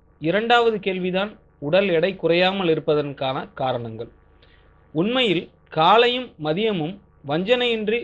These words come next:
உங்கள் உடல் உழைப்பிற்கு ஏற்ப சாப்பிடலாம், தவறே இல்லை. ஏனெனில் காலை மற்றும் மதியம் சாப்பிட்ட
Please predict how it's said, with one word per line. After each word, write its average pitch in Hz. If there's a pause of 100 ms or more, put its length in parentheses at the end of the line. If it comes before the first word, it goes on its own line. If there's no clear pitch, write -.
(120)
உங்கள் 165
உடல் 220
உழைப்பிற்கு 190
ஏற்ப 180
சாப்பிடலாம், 147 (180)
தவறே 147
இல்லை. 127 (720)
ஏனெனில் 170 (360)
காலை 202
மற்றும் 175
மதியம் 180
சாப்பிட்ட 160